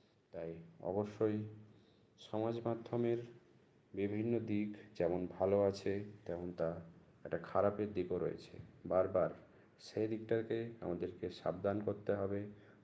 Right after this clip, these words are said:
বর্তমান প্রজন্মের যাতে ছেলেমেয়েরা এই রাস্তাতে না আসে, তাদেরকে সাবধান করে দেওয়ার দায়িত্ব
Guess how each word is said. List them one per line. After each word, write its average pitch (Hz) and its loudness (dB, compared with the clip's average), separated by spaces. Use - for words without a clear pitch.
বর্তমান 117 2
প্রজন্মের 113 2
যাতে 87 -2
ছেলেমেয়েরা 82 0
এই 110 2
রাস্তাতে 107 2
না 90 2
আসে, 92 -2
তাদেরকে 120 4
সাবধান 107 0
করে 110 2
দেওয়ার 104 4
দায়িত্ব - -2